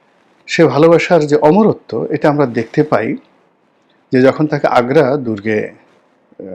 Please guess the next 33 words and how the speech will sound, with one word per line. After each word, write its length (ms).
বন্দী 320
করা 220
হলো 300
এবং 220
প্রায় 320
দশ 260
থেকে 200
এগারো 280
বছর 220
তিনি 340
সেখানে 520
কারারুদ্ধ 520
ছিলেন। 360
তো 80
তার 180
পুত্র 280
আওরঙ্গজেব 460
যখন 200
তাকে 220
জিজ্ঞাসা 460
করলো 300
যে, 120
"আপনি, 340
আহ, 840
বলেন 300
আপনার 260
জন্য 160
আমি 120
কি 180
করতে 320
পারি?" 220
তখন 240
তিনি 440